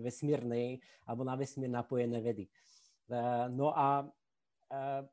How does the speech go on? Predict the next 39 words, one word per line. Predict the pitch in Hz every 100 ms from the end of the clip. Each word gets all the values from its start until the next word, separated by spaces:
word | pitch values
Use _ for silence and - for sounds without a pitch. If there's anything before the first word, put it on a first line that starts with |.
| _ _ _ _ _ 151
na | 180
to, | 202
že | 165 180
ešte | 170 160
mám | 147 139
zo | 147
pár, | 160 147 135 123 120
zo | 120 -
pár, | 143
e, | 120 110 110 - 123 120 113 120
nejakých | 127 127 135 -
tých | 131
aj | 127 104
vedeckých | 117 139 - 151 156
aktivít, | 143 - 147 160 160 160
e, | 147 143 139 127
v | 127 123
rámci, | 131 131 131 139
v | 117
rámci | 123 127 127
môjho | 127
pôsobenia | 127 123 123 127 127 123
na |
univerzite | 123 120 123 123 127
a | 131 110
mám | 113 120
aj | 123 120
teraz, | 123 120 - -
pôsobím | 120 - 127 120 117
ako | 120
taký | 127 117 120 110
odborný | 135 127 143 135 127
asistent | 120 131 - 127 123 117 113
diplomovej | 110 113 123 120 110 101
práci. | 110 110 - 160 175
E, | - - - - -
veľmi | 110 110 131 143
zaujímavá | 135 127 123 113
téma, | 127 131 139